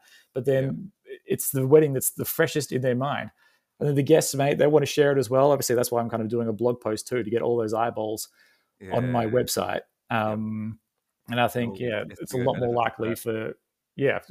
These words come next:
Speaker 1: obviously for S E O, it's a lot more likely, I think, for everyone, every guest that was at their wedding to wanna look at it the day after.
Speaker 2: So th-, <laughs> I still can't believe it's the next day.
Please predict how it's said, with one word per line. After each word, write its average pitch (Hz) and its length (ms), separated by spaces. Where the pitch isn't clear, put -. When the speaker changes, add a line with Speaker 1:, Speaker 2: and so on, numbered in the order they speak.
Speaker 1:
obviously 117 360
for 120 140
S 113 120
E 113 100
O, 120 60
it's 117 140
a 131 40
lot 123 120
more 113 140
likely, 113 380
I 110 40
think, 110 200
for 110 160
everyone, 110 460
every 113 200
guest 113 240
that 107 80
was 98 100
at 107 80
their 110 100
wedding 113 300
to 110 240
wanna 117 240
look 117 160
at 110 140
it 107 180
the 117 80
day 107 140
after. - 300
Speaker 2:
So - 120
th-, - 120
<laughs> - 0
I - 200
still - 240
can't 170 300
believe 131 280
it's - 140
the 113 80
next 110 260
day. 92 280